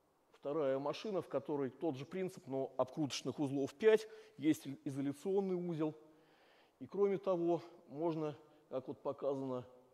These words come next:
в правом верхнем углу, поставить каркас соленоида и намотать прямо на каркас соленоида, а не просто на бобину. Это нужно, сейчас расскажу, для какого класса магнитов.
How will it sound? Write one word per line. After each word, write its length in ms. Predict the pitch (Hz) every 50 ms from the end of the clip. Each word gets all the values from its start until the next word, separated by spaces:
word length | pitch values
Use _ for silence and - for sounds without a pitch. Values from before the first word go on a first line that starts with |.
| _ _ _ _
в 60 | - -
правом 340 | 151 143 135 131 135 139
верхнем 360 | 143 160 190 180 - - 165 156
углу, 380 | 160 156 151 156 151 151 147 - - - - _
поставить 460 | - 143 143 - - 156 139 131 117 -
каркас 440 | - 139 135 - - 147 143 - - -
соленоида 680 | 170 147 170 180 185 196 202 202 190 165 185 185 - - - - - - - - - _ _ _ _ _ _ _
и 280 | - 151 175 175 165 - - -
намотать 500 | 123 131 135 139 131 - 165 160 156 -
прямо 240 | 135 139 143 151
на 100 | 135 127
каркас 400 | 120 - 127 120 - - 135 135 - -
соленоида, 600 | 147 123 123 127 117 107 98 95 98 104 98 92
а 60 | 101
не 80 | 113
просто 360 | 113 - - 131 120 - - 123
на 60 | 120
бобину. 480 | 120 120 113 110 98 95 92 95 92 - - - _ _ _ _ _ _ _ _ _ - - _ - - - - - - - - - _ _ -
Это 240 | 127 139 - 147 131
нужно, 420 | 143 151 147 143 135 135 127 127 - - - - - - _ _ _ _ _ _
сейчас 240 | - - 113 110 -
расскажу, 420 | - - - - 127 120 123 135 131
для 120 | 117 110
какого 340 | - - 110 - 131 123 110
класса 340 | - - 117 117 117 - 120
магнитов. 420 | 110 107 104 101 87 80 - -